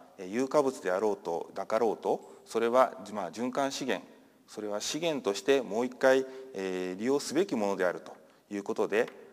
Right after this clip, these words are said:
まあ、ゴミも有価物も一緒に考えてみたいというふうに思います。では本日の、えー、私がお話しする、えー、皆様と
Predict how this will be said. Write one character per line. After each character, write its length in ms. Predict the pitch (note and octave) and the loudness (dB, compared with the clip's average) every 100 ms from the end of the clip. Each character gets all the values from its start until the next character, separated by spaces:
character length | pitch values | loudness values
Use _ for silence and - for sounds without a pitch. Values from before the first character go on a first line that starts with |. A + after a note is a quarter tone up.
| - | -8
ま 100 | G#2+ | -6
あ、 60 | F2 | -4
ゴ 120 | G2+ | -4
ミ 100 | C3 | -2
も 240 | A2+ F#2 | -2 -4
有 160 | - G#2 | -6 -4
価 140 | B2+ | -2
物 220 | G#2+ - E2 | -2 -4 -4
も 240 | G#2 A#2 | -2 -4
一 120 | - - | -6 -4
緒 140 | D#3 | -2
に 100 | E3 | -2
考 180 | C#3+ C#3+ | -2 2
え 60 | C#3 | 2
て 100 | A#2+ | 0
み 100 | F2 | -4
た 100 | E2 | -4
い 60 | D#2+ | -4
と 140 | - - - | -12 -20 -10
い 20 | A2 | -8
う 40 | |
ふ 80 | A2+ | -4
う 60 | D3+ | -4
に 100 | E2+ | -4
思 160 | D#2+ | -6
い 40 | D#2+ | -12
ま 140 | - | -14
す。 240 | - - - _ _ _ _ _ _ _ _ _ - _ _ _ _ _ _ _ _ _ - - _ _ _ _ _ - | -16 -18 -20 _ _ _ _ _ _ _ _ _ -20 _ _ _ _ _ _ _ _ _ -20 -20 _ _ _ _ _ -2
で 100 | B2+ | 4
は 80 | G#2 | 4
本 180 | D#3 D3 | 4 0
日 240 | G2+ - | -2 2
の、 300 | C3 - - | 2 2 -2
え 380 | F#2+ F#2+ F2 F2 | -4 -2 -2 -2
ー、 20 | |
私 360 | E2+ G#2 - G2+ | -4 -6 -6 -2
が 60 | F2+ | -2
お 20 | |
話 240 | G2 F2+ | -2 -8
し 40 | - | -8
す 100 | - | -10
る、 200 | F2+ - | -10 -12
え 120 | F#2 F#2 | -14 -12
ー、 20 | |
皆 160 | F#2+ | -12
様 180 | G2+ F2 | -10 -12
と 80 | - | -12